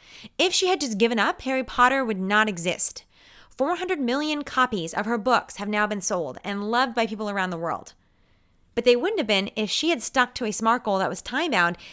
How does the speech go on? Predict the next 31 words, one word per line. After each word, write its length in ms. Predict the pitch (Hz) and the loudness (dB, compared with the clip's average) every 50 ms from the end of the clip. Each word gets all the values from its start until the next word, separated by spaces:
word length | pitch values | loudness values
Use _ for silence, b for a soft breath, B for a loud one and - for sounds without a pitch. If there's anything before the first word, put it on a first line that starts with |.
| B B | B B
and 120 | - 220 | -2 0
that 140 | 220 - - | 0 -2 -2
timeline 480 | - - 339 427 403 285 240 220 220 214 | 0 2 2 2 4 2 2 2 2 0
had 140 | 226 208 | 0 -2
been 140 | 196 202 190 | -2 -2 -2
right 200 | 196 247 311 320 | -2 -2 -2 -4
between 460 | - 294 - - 294 269 269 254 240 B B B B B B | -6 -8 -8 -4 -2 -2 -2 -2 -4 B B B B B B
her 160 | - 196 185 | -4 -4 -4
twelfth 420 | 180 - - 320 349 359 - - | -4 -2 0 0 0 0 -2 -2
rejection 680 | 269 262 208 247 240 240 247 - - 262 240 233 233 226 B B B B B B _ | -4 -2 2 2 0 0 0 -2 -2 -2 -2 -2 -2 -6 B B B B B B _
and 120 | - 214 208 | -2 0 0
a 80 | 190 | -2
thirteenth 720 | 185 - - 220 226 - - - 240 226 220 214 214 - _ _ _ | -2 -2 -2 -2 -2 -2 -2 -4 -2 -2 -2 -4 -6 -10 _ _ _
that 160 | - 185 - | -6 -6 -6
said, 300 | - - 202 190 185 185 | -6 -4 -2 -2 -2 -2
"Heck 320 | 185 - - 214 202 - - | -4 -6 -6 -8 -6 -4 -2
yes, 240 | 202 190 185 - - | -2 -2 -2 -4 -6
we 60 | 185 | -4
will 120 | 185 180 | -4 -4
publish 360 | 180 - 226 208 208 196 - | -4 -4 -2 -2 -2 -2 -2
this 220 | - 175 170 - - - | -2 -4 -4 -6 -8 -8
and 360 | - 185 180 180 175 175 170 b b b b b b b b b _ _ | -4 -2 -2 0 -2 -2 -6 b b b b b b b b b _ _
share 280 | - - - 208 196 202 | -8 -2 0 2 2 2
the 100 | 208 185 | 0 0
world 340 | 208 208 196 185 180 180 - | 0 2 2 2 2 0 -4
the 120 | 180 196 185 | -6 -6 -2
magic 480 | 180 180 185 196 185 175 165 165 - - | 0 2 2 2 0 -2 -4 -4 -6 -8
of 120 | 202 180 | -8 -6
Harry 200 | 165 185 175 175 | -2 -2 -2 -2
Potter." 400 | 170 - 180 165 156 - - - - _ _ _ _ _ _ _ _ _ _ _ _ _ _ _ _ _ _ _ _ _ _ _ _ _ _ _ _ _ _ | -2 -2 -4 -4 -4 -6 -12 -14 -20 _ _ _ _ _ _ _ _ _ _ _ _ _ _ _ _ _ _ _ _ _ _ _ _ _ _ _ _ _ _
So 300 | - 294 269 262 - - | 4 6 6 6 4 2